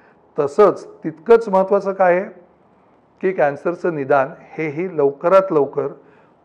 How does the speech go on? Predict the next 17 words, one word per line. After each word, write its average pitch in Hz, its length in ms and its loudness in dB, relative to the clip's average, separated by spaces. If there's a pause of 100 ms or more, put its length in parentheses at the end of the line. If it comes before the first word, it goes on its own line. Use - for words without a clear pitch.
पहिल्या 170 320 4
किंवा 180 240 -2
दुसऱ्या 151 360 -6
पायरीवर 143 480 -6 (260)
करता 135 320 -6
यावं. 107 280 -8 (680)
दुर्दैवाने 165 840 4
आपल्या 170 300 -2
देशात 147 400 -6 (160)
आजही 143 560 -2 (680)
तीस 226 340 -6 (400)
टक्क्यांच्या 175 520 -2
आसपास 160 440 -6 (100)
रुग्ण 147 380 -2 (500)
हे 185 100 0
चौथ्या 190 420 0
स्टेजमध्ये 131 680 -6